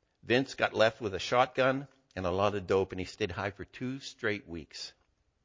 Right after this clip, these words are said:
"I was really suicidal. I turned the gun to my head three different times in those two weeks," he said. "At one point, I was completely alone, totally isolated."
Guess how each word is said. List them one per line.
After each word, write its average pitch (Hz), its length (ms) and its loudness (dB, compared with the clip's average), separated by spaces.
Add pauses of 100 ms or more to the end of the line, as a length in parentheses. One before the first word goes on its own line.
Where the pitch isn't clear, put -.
(600)
"I 110 80 0
was 101 160 -2
really 120 200 2
suicidal. 113 680 2
I 95 80 0
turned 139 240 2
the 123 80 0
gun 117 180 0
to 113 80 -10
my 107 120 6
head 110 200 2
three 156 220 0
different 156 320 0
times 139 280 0
in 110 100 -2
those 98 200 0
two 120 180 0
weeks," 110 220 -4
he 92 80 -8
said. 76 260 -2 (520)
"At 127 160 6
one 147 180 8
point, 147 200 4
I 139 40 6
was 127 100 2
completely 147 500 2
alone, 127 360 8
totally 139 400 4
isolated." 104 640 2